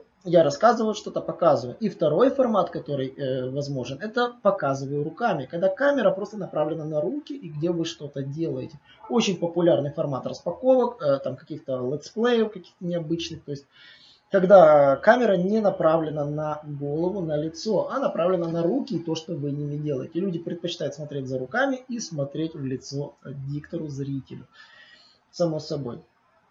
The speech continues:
В-третьих, на что бы я обратил внимание, это, конечно, грамотный подбор оптимизаций и тегов. Вот этот ролик, он, э, четко заточен под семантическое ядро. Ключики, которые здесь находятся, выбраны не случайно. Эти с-, те самые ключики, которые дают ранжирование,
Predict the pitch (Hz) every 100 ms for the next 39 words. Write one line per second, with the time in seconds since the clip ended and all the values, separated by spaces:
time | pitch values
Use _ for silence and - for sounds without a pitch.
0 | _ _ _ - - 269 285 233 202 185
1 | 208 202 175 175 190 170 147 151 240 247
2 | 170 - 165 185 - 147 143 156 143 156
3 | - 120 135 151 143 - 131 131 131 -
4 | 131 139 - 151 123 113 - 143 170 170
5 | 135 151 185 247 226 - _ _ - 190
6 | 185 175 170 165 - - _ _ _ -
7 | 214 220 220 156 165 196 220 202 156 -
8 | - 151 139 139 170 - 147 143 147 113
9 | - - 208 247 254 202 175 170 147 143
10 | 151 - 123 151 190 220 196 175 165 156
11 | 147 - 151 - 147 127 120 160 180 180
12 | 175 - 190 185 160 151 - 180 226 254
13 | 277 180 160 147 135 151 139 135 131 127
14 | 113 160 240 226 160 139